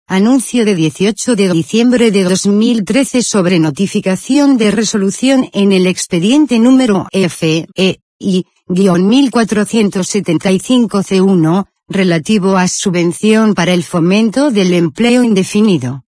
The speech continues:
Notificaciones. Anuncio de dieciocho de diciembre de dos mil trece sobre notificación de resolución de recurso de reposición en el expediente número E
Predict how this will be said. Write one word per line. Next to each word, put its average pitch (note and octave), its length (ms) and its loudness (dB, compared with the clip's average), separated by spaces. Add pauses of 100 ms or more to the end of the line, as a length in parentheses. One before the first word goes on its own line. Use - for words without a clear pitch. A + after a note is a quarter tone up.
(320)
Notificaciones. F#3 1400 -2 (420)
Anuncio A3+ 580 0
de G#3 100 0
dieciocho F#3+ 640 -2
de F#3 160 0
diciembre A3 580 2
de F#3+ 120 0
dos F#3 240 -2
mil G#3+ 380 0
trece B3 360 -2
sobre F#3 380 0
notificación G3 1000 0
de G#3+ 140 0
resolución A3 760 0
de G3+ 120 0
recurso B3 680 -2
de A#3+ 120 0
reposición G#3+ 800 0
en G3+ 220 2
el F#3 140 2
expediente A#3+ 720 0
número A3+ 340 2
E A3+ 200 0